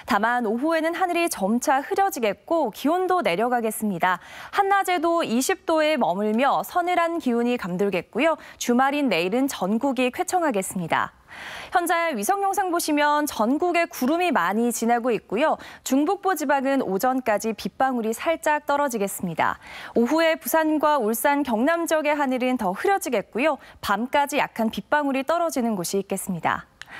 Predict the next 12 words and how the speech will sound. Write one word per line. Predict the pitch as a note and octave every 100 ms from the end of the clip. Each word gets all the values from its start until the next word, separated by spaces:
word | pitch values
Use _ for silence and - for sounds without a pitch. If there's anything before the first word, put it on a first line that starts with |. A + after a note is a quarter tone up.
| - - -
이어서 | A#3 C#4 E4+ D#4+
자세한 | C4+ A3 C#4+ D4
지역별 | C4+ A#3+ C#4+ C#4
기온 | - D4+ E4
살펴보겠습니다. | E4+ F#4 F#4+ D4+ A#3 A3 - G3 E3+ F3+ F#3+ - - -
오늘 | - C#4
아침 | F4 F4 F4 F#4 F4+
해안을 | F#4 G#4+ G#4 G4
중심으로 | F#4 F4 D#4+ D4 C#4+
어제보다 | B3 E3 C4+ C4 B3+ C4
기온이 | - A3 G#3+
올랐습니다. | G#3+ F3 G3+ A3 - F#3+ E3 D#3+